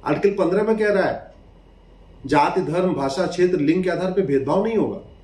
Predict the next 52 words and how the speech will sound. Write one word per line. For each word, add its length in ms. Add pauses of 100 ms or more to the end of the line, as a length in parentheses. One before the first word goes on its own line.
(300)
आर्टिकल 260
सोलह 320
में 140
कह 100
रहा 120
है, 80
सबको 220
समान 280
अवसर 260
मिलेगा। 520
आर्टिकल 240
ट्वेंटी 220
वन 180
कह 120
रहा 100
है, 120
एक 120
समान 400
सबको 260
सम्मान 400
मिलेगा। 320 (920)
आर्टिकल 380
पच्चीस 320
कह 100
रहा 160
है, 260 (120)
धर्म 280
की 100
स्वतंत्रता 580
है, 120
अधर्म 340
की 140
नहीं। 260 (280)
आर्टिकल 280
उनतीस 420
कह 140
रहा 100
है, 160
रीतियों 380
की 100
स्वतंत्रता 600
है, 140
कुरीतियों 520
की 120
नहीं, 260
प्रथा 320
की 120
स्वतंत्रता 560
है, 140
कुप्रथा 440
की 100
नहीं। 180